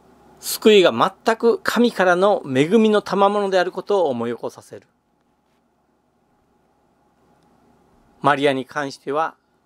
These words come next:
このことに特にふさわしいというところはなかった。確かにマリアは信仰と献身など、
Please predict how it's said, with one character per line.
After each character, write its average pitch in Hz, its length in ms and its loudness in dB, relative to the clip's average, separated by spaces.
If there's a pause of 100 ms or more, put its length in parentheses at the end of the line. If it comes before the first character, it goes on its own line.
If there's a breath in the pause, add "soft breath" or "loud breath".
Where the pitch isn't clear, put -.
(760)
こ 170 120 -2
の 190 80 2
こ 185 140 -12
と 190 140 -6
に 170 120 -8
特 - 280 -12
に 165 260 -4
ふ - 80 -20
さ 170 160 -8
わ 160 160 -6
し 165 260 -12
い - 160 -18 (420)
と 196 120 6
い 196 80 6
う 190 80 8
と - 140 -8
こ 202 100 2
ろ 196 120 6
は 175 100 4
な 135 80 -4
か 117 100 -18
っ - 60 -20 (100)
た。 - 160 -20 (2250)
確 - 220 -2
か 226 100 2
に 139 200 -4 (120)
マ 151 160 -2
リ 160 160 0
ア 139 80 0
は 147 160 0
信 185 320 -8
仰 185 240 -8
と 170 180 -2
献 170 220 -8
身 170 260 -10
な 147 180 -6
ど、 120 140 -14